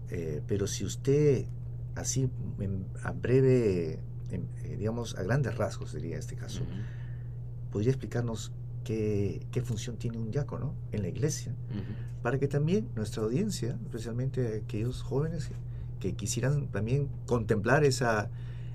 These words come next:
Speaker 1: eh, esa vocación, pues, podrían tener algo un poco más claro, ¿no?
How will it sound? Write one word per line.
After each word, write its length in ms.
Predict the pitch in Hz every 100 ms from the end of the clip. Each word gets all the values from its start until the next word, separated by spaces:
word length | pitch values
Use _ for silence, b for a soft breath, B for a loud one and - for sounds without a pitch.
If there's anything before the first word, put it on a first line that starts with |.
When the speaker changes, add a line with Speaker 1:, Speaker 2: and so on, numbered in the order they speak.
| -
Speaker 1:
eh, 380 | 104 98 92 85
esa 160 | - 101
vocación, 500 | 98 92 - 147 -
pues, 400 | 98 - - - - -
podrían 320 | - 95 101 101
tener 320 | 90 98 98
algo 440 | 101 101 95 87 - - - -
un 60 |
poco 200 | - -
más 140 | 101 98
claro, 260 | 110 98 -
¿no? 140 | -